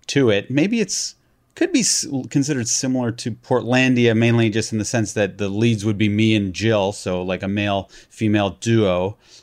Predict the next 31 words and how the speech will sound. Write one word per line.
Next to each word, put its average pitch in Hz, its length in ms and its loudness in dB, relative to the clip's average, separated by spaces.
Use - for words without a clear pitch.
But 131 140 0
Jill 170 340 4
is 123 100 0
so 160 200 4
unique 117 520 2
in 101 280 -2
her, 110 480 -4
her 113 240 -2
energy, 107 460 0
and 95 100 -2
her, 104 320 -4
her 123 160 0
voice 117 480 2
is, 92 160 -8
like, 95 180 -2
really 101 280 -2
heard 107 200 -2
in 98 100 0
this. 92 260 -4
Like, 90 120 -8
she - 160 -8
wrote 98 360 -4
a 107 60 -8
lot 120 300 2
of 101 80 -8
the 104 80 -8
scripts, - 520 -2
so 98 320 -4
I 98 120 -4
think 120 280 -4
she's 120 440 -4